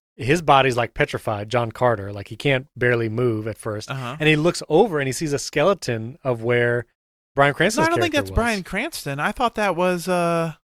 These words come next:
Speaker 2: the, the Thern he killed.
Speaker 1: Oh, maybe. Okay.
Speaker 2: How long was he gone for?
Speaker 1: Well, that's what's not, that's what's unclear.
Speaker 2: How does time work?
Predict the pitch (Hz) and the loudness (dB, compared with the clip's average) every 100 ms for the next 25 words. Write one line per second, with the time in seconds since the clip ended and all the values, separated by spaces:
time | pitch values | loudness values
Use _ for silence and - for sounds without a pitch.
0 | - 143 165 160 107 151 - 240 185 131 | -10 0 0 0 0 -4 0 0 0 -4
1 | 107 104 90 - _ _ _ - 147 160 | -4 -4 -6 -12 _ _ _ 0 4 6
2 | 160 165 165 160 147 _ - 151 151 120 | 6 4 4 2 -2 _ -8 -2 0 0
3 | 113 113 _ _ _ - 151 - 117 113 | -4 -6 _ _ _ -4 -2 2 2 0
4 | _ _ - 269 294 277 247 208 233 311 | _ _ 2 4 6 4 0 0 -2 -2
5 | - 104 - - _ _ - 175 262 262 | -6 -8 -8 -18 _ _ -4 4 4 4
6 | 240 220 220 202 175 202 190 165 175 277 | 0 0 2 2 2 2 0 0 -2 0
7 | 277 214 247 262 151 95 - | 0 0 0 0 -2 -6 -10